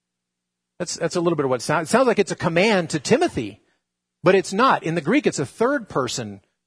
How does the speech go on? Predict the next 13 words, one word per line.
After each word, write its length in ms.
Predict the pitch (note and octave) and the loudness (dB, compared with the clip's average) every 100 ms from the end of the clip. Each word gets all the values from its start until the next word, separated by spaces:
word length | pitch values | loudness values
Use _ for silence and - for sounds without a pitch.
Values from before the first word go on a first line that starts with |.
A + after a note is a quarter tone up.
| _ | _
command, 480 | - G2+ G#2 G#2+ F3+ | -8 -6 -4 -4 -4
a 40 | C#3+ | -4
third 260 | F#3 A3 | -2 -2
person 320 | - C#3 - A2 | -2 -4 -4 -10
imperative, 420 | - A#2 B2 C#3 | -2 0 0 -2
which 200 | D#3 F#3 | -4 0
means 320 | F#3 F3+ - - - - | 0 0 -4 -16 -8 0
it's 180 | G3+ | 2
a 60 | - | 2
command 500 | - G3+ G3 G3+ F3+ | 0 2 4 4 2
spoken 580 | - - - B3+ C4+ G3 | -2 -4 4 4 4 -2
to 120 | E3+ | -4
Timothy, 540 | - C#4 D4 D3+ D3 | -2 0 0 0 -2